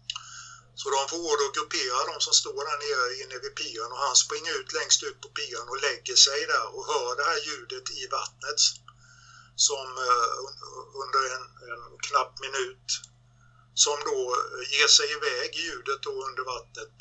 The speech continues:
eh, nå-, någonting i riktning mot Karlskrona, alltså i riktning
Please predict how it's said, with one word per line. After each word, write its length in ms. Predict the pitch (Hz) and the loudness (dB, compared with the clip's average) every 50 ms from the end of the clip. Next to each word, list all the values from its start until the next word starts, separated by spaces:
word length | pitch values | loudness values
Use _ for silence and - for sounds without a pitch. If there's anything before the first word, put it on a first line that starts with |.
| - 123 117 | -10 -8 -8
eh, 260 | 113 113 110 107 104 - - _ - - _ _ - - | -8 -8 -8 -10 -12 -14 -16 _ -20 -20 _ _ -14 -14
nå-, 360 | 127 - - - - - 135 | -12 -12 -14 -12 -6 -4 -4
någonting 420 | 131 123 123 - - 139 - - - - _ - - - - 165 | -4 -4 -4 -2 -2 -2 -2 -2 -6 -14 _ -20 -14 -6 -2 -2
i 20 | 156 151 147 156 | 0 2 2 0
riktning 360 | 156 - - 139 139 135 127 127 107 | 0 0 -4 -4 -4 -6 -6 -4 -8
mot 180 | 101 98 - - | -10 -10 -8 -6
Karlskrona, 480 | 120 113 - - - 127 98 95 98 104 | 2 4 4 4 4 2 -6 -6 -8 -6
alltså 180 | 98 95 - 123 | -4 -4 -4 -4
i 40 | 117 135 139 | -6 -6 -6
riktning 280 | 135 - - - 120 | -6 -6 -8 -10 -10